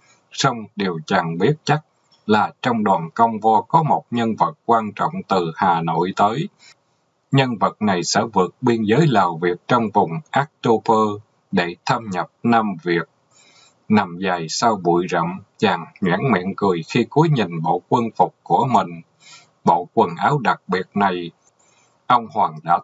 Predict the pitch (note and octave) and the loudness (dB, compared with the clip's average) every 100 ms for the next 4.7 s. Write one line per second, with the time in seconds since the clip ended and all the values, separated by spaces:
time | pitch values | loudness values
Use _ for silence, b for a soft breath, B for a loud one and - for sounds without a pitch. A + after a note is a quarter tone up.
0 | - F#2 - G2+ E2 - F#2 E2 E2 F2+ | -2 -4 0 -2 -2 -6 -4 -2 -2 -4
1 | - B2 A2+ F#2+ F#2 F2 E2+ - _ b | -2 0 0 0 0 0 -2 -16 _ b
2 | b _ - E2+ D3 - A#2 A2 A#2+ A2+ | b _ -2 -2 -6 -6 -6 -4 0 0
3 | F2 E2+ - A#2 A2 E2+ E2 - E2+ D#2+ | 0 -6 0 2 2 0 -4 -2 -4 -4
4 | - - _ - G#2+ F2+ | -2 -2 _ -4 0 0